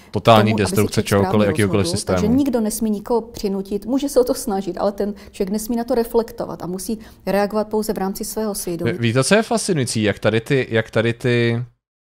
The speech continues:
Speaker 1: tady ty úžasné teze nepočítají s tím, že takhle ale to nikdy nebude fungovat, protože lidi jsou různý. A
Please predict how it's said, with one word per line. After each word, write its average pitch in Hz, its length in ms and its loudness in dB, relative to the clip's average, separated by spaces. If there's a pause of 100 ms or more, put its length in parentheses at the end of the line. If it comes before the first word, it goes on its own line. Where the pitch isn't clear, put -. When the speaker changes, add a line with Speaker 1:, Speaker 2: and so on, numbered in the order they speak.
(460)
Speaker 1:
tady 104 140 4
ty 127 120 -4
úžasné 117 500 0
teze 104 340 0
nepočítají 107 520 0
s 104 80 -6
tím, 107 200 -2
že 104 520 4 (1700)
takhle 117 280 0
ale 107 140 4
to 117 80 -2
nikdy 110 240 -2
nebude 104 240 0
fungovat, 98 500 -4
protože 101 320 -2
lidi 95 260 -2
jsou 101 300 -2
různý. 92 520 -6 (1080)
A 95 380 6